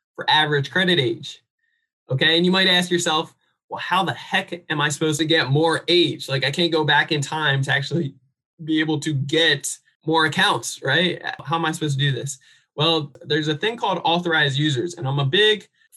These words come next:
fan of authorized users because I've seen the power behind it. I, I've utilized it myself. I've utilized it for my nephew,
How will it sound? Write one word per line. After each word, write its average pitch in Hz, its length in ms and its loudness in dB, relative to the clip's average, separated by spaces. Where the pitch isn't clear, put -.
fan 180 560 2
of 143 160 -2
authorized 139 540 2
users 151 260 0
because 147 260 -2
I've 147 160 0
seen 190 580 -2
the 185 100 -4
power 220 420 0
behind 131 380 0
it. - 260 -8
I, 120 180 -2
I've 127 140 -2
utilized 185 420 2
it 202 60 0
myself. 180 440 -2
I've 135 160 -2
utilized 170 440 0
it 170 100 -4
for 147 80 -4
my 127 120 -2
nephew, 131 600 -2